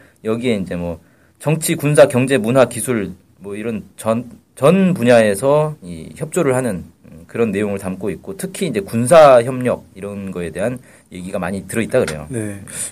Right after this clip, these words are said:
Speaker 2: 군사 협력 하니까 생각나는 게 얼마 전에 쿠바에서 북한으로 가던 배 한 척에 뭐 무기 실려 있었다 이런 거 있지 않았어요?
Speaker 1: 아, 예. 그 청천강호 사건이죠.
Speaker 2: 네.
Speaker 1: 이게 파나마에서 적발이 됐어요.
Speaker 2: 네.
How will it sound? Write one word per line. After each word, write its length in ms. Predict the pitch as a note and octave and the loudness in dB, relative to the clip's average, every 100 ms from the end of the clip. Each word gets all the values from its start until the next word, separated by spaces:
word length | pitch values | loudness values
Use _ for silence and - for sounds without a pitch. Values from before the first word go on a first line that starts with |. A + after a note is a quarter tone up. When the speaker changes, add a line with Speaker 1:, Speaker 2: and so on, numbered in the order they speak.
| _ | _
Speaker 2:
군사 280 | D#3+ F#3 G#3+ | -2 2 4
협력 240 | G3+ F#3+ | 4 4
하니까 240 | F#3+ F3+ | 4 2
생각나는 500 | F3+ F3+ F3 D#3 C#3+ | 2 4 4 4 2
게 60 | B2+ | 2
얼마 260 | A#2 B2 B2+ | 2 2 0
전에 360 | B2+ A#2+ A2 | 0 0 0
쿠바에서 760 | G2 - F3 F3 D#3 C3+ B2+ A2 | -4 -10 -2 0 2 0 -2 -6
북한으로 420 | - - D3 C3+ | -8 -8 -6 -4
가던 220 | A2 G#2 F#2+ | -4 -4 -6
배 140 | A2+ | -6
한 240 | A2 A#2 A2+ | -4 -4 -6
척에 300 | - G#2 F#2+ | -8 -10 -10
뭐 300 | F#2 F2 - | -12 -20 -20
무기 260 | G#2 A2+ D3 | -16 -6 -2
실려 300 | C#3+ D3+ C#3 | -2 -2 -6
있었다 280 | A#2 G#2 G#2+ | -6 -10 -12
이런 240 | A2+ B2+ | -10 -10
거 100 | G2+ | -12
있지 180 | F#2 - | -14 -18
않았어요? 320 | F2+ - - | -14 -14 0
Speaker 1:
아, 260 | C3 D3 B2 | 6 8 10
예. 260 | B2 G#2+ F#2+ | 8 8 2
그 140 | A2+ G#2+ | -2 -2
청천강호 720 | A3+ A3+ B3 G#3+ F3 C#3+ A#2+ | 2 4 4 6 6 8 4
사건이죠. 680 | A#2 - G#2 F#2+ G2 D3 F2+ | 2 -6 -6 -4 2 4 4
Speaker 2:
네. 360 | A#2 G#2 F#2 F#2 - | -2 -2 -6 -12 -10
Speaker 1:
이게 360 | A2+ A#2 F#2 E2+ - _ _ | -2 0 0 -4 -20 _ _
파나마에서 580 | - B3 C#4+ B3+ F3 C#3+ | -2 4 8 10 10 8
적발이 320 | A2 - G#2+ | 2 0 0
됐어요. 560 | F2+ - F2+ G#2 G#2 E2 | 0 -4 -2 -2 -2 -2
Speaker 2:
네. 380 | A#2+ G#2 F#2+ | -4 -4 -6